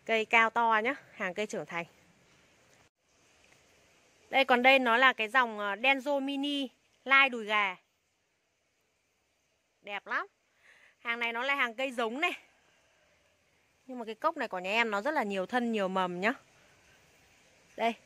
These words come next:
hôm nay thì sẽ chia sẻ đến các bác một combo mười cốc như thế này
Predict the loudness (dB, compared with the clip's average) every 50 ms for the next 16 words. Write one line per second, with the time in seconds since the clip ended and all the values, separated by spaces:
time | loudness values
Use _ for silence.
0 | _ -20 -10 -6 2 6 6 8 6 6 4 -2 -4 -4 -4 -2 -2 -2 0 0
1 | 0 2 2 2 2 2 0 -4 -6 -2 2 2 2 2 2 -2 -6 -6 -8 -8
2 | _ -2 -2 0 0 2 4 4 6 6 4 4 2 2 2 2 2 2 2 4
3 | 2 2 2 0 -6 -4 -2 2 4 4 4